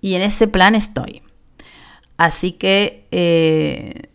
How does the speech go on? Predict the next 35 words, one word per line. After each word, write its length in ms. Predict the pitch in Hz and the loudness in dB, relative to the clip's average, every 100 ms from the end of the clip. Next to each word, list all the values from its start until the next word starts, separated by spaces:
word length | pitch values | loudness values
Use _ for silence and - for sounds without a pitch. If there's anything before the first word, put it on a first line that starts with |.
| - | -2
ya 180 | 190 226 | 4 4
les 120 | 233 | 4
contaré 380 | 175 151 156 165 | -2 -2 -4 -2
cómo 240 | 175 170 | -4 -2
me 120 | 170 | 0
he 40 | 202 | 2
ido, 460 | 247 240 269 - - | 2 2 0 -2 0
pero 380 | 180 175 175 - | 2 4 2 0
esto 280 | 214 254 - | -2 -4 -2
me, 120 | 214 | 0
a 140 | - 196 | 2 2
mí 120 | 226 | 2
me, 140 | 240 | 0
me, 280 | 202 196 190 | 0 -2 -2
me, 300 | 196 196 208 | -2 0 0
me 160 | 196 196 | 0 0
es 80 | 214 | 4
fundamental 680 | 202 190 208 226 220 262 | 4 6 6 8 8 6
porque 300 | - 165 160 - | 2 -4 -6 -8
estoy 280 | 170 185 | -4 -4
en 80 | 180 | -4
un 80 | 175 | -4
proceso 420 | 175 170 - 160 | -4 -4 -4 -4
de 120 | 151 | -4
crear 280 | 151 165 175 | -2 0 0
productos 380 | - 156 156 175 | -2 -8 -8 -10
digitales 500 | 156 170 190 190 185 | -10 -2 2 2 0
todo 120 | 160 | -4
el 100 | 160 | -2
tiempo, 260 | 190 185 170 | -2 -2 -2
crear 240 | 156 156 | -4 -4
proyectos 460 | 160 165 170 170 160 | -6 -6 -6 -8 -6
todo 120 | 185 | -6
el 100 | 185 | -2
tiempo. 520 | 220 214 214 247 294 | 0 0 -2 -4 -4